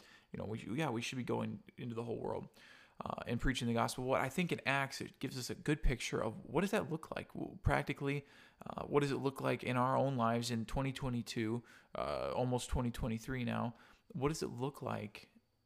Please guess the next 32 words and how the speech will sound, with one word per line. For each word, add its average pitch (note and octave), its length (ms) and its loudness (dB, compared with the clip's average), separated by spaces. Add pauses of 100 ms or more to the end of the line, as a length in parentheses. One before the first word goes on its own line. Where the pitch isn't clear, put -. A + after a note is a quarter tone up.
(200)
to B2+ 100 -8
be A2+ 180 -2
a A2 60 -4
soul E3 240 -2
winner? - 320 -6 (200)
What C3+ 180 2
does C3 120 -2
it A#2 120 0
look C#3+ 200 0
like G#2 360 -4
to G#2+ 280 -6 (100)
go B2 160 2
out B2 200 0
soul A#2 240 -2
winning A2+ 380 -2
and, A2 180 -4 (420)
and A#2+ 100 -2
share B2 220 2
the A#2 80 0
gospel? A#2+ 560 -4 (800)
Well, C3 100 0
in B2+ 60 0
Acts C#3 240 -2
chapter - 360 -4
eight, A2 260 -2 (260)
we A#2+ 120 -2
come D#3+ 140 0
upon D3 280 2
the B2 80 0
scene A#2 300 0
of A2+ 100 -2
Philip, A#2 420 -2